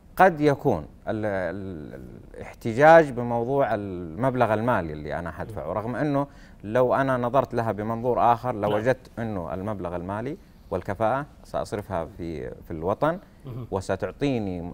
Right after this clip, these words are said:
Speaker 1: منتج عالي الجودة،
Speaker 2: جيد.
Speaker 1: منتج رائع جدًا.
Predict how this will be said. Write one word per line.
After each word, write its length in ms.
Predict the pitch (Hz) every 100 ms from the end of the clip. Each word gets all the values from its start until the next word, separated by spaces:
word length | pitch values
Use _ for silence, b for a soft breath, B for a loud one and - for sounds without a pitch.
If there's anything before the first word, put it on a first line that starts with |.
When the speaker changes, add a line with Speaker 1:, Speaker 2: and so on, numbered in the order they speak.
| 95
Speaker 1:
منتج 640 | 127 147 120 104 87 76 -
عالي 240 | 120 113
الجودة، 360 | 78 73 62 - - - - -
Speaker 2:
جيد. 100 | 110
Speaker 1:
منتج 380 | 113 113 101
رائع 360 | 85 117 101 85
جدًا. 320 | 82 69 -